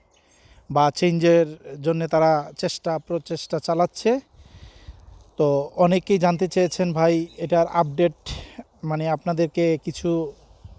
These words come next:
আমি বলার জন্যে, কারণ অনেক সময় অনেক চ্যানেলে, অনেক নিউজে, অনেক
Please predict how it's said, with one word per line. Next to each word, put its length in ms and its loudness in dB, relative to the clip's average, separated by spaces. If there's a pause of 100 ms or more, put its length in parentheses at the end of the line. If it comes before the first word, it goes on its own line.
আমি 460 -6
বলার 240 6
জন্যে, 360 0 (580)
কারণ 260 6
অনেক 300 0
সময় 280 -2
অনেক 300 -2
চ্যানেলে, 540 -4
অনেক 360 -6
নিউজে, 460 -4
অনেক 220 -4